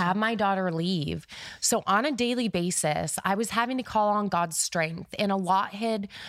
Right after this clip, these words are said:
transpired after her move. And so, um, yeah, it was just, this really stood out to me because I have needed, and my family has needed, to call on God's strength on a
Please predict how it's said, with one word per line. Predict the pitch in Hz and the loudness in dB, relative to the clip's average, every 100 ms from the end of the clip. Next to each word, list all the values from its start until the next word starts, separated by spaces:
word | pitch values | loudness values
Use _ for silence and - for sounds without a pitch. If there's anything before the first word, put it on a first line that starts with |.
| - - | -12 -4
transpired | 226 220 - 247 254 262 | -2 0 0 0 0 0
after | 247 233 - 247 | 2 0 0 -2
her | 247 | 0
move. | 240 233 226 226 226 226 - - - - | 2 2 2 0 0 -2 -6 -18 -20 -10
And | - 214 208 | -2 0 2
so, | - - 208 190 190 185 180 | 0 0 2 2 2 2 0
um, | - 190 180 175 165 165 - | 2 2 2 2 0 -4 -4
yeah, | - 185 208 | -2 0 0
it | 202 | 0
was | 190 185 | -2 -2
just, | - 185 175 - - - - - _ | 0 0 0 -4 -6 -20 -20 -20 _
this | 214 196 - - | 0 0 0 -2
really | 185 208 220 | 0 2 2
stood | 196 - 175 | 2 0 2
out | 165 - | 0 0
to | - | 0
me | 170 160 | 0 0
because | 160 180 160 - | 0 0 -2 -2
I | 170 170 165 | 0 2 2
have | 170 170 170 160 151 | 0 0 -2 -2 0
needed, | 175 180 185 180 175 165 165 170 170 202 | 2 4 2 2 0 -2 -2 -4 -4 -4
and | 196 | -2
my | 190 175 | -2 -2
family | - 190 196 190 | -2 0 0 0
has | 175 156 | -2 0
needed, | 160 156 160 160 160 | -2 0 -2 -4 -4
to | - | -4
call | 175 175 165 | -2 0 0
on | 165 165 156 | 0 -2 0
God's | 160 156 151 | 0 0 -2
strength | - - 160 156 147 - | -4 -2 -2 -2 -6 -2
on | 175 | -2
a | 156 | -2